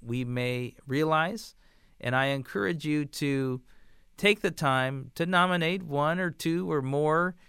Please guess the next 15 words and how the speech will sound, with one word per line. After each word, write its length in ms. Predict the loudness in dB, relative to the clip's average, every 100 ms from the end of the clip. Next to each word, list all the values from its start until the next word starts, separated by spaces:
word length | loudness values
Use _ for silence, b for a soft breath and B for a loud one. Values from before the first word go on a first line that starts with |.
| b b
individuals 720 | 2 4 2 0 0 0 0
or 80 | 0
organizations 960 | 2 0 0 0 0 -2 -2 -4 -4
in 240 | -4 -2 2
your 240 | 2 2
state 520 | 0 0 0 0 -4 b b b
so 160 | b 0
that 180 | 2 0
the 80 | -2
committee 580 | -2 0 0 0 0
has 460 | 0 2 2 0 -2 -4
a 380 | -2 0 -2
great 500 | -6 -2 2 2 0
diversity 840 | -4 -2 0 0 0 -2 -2 -4 -4
of 460 | -2 -2 -4 -10